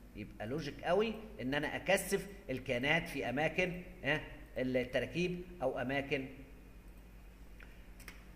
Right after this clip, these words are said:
الوصلات اللي من النوع ده، ازود عدد الكانات في هذه الايه المنطقه.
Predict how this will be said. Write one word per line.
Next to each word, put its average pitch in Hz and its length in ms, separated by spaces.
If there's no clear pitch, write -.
الوصلات 143 540
اللي 135 120
من 127 60
النوع 175 160
ده، 185 200
ازود 160 520
عدد 151 360
الكانات 139 560
في 117 200
هذه 120 260
الايه 131 340
المنطقه. 127 400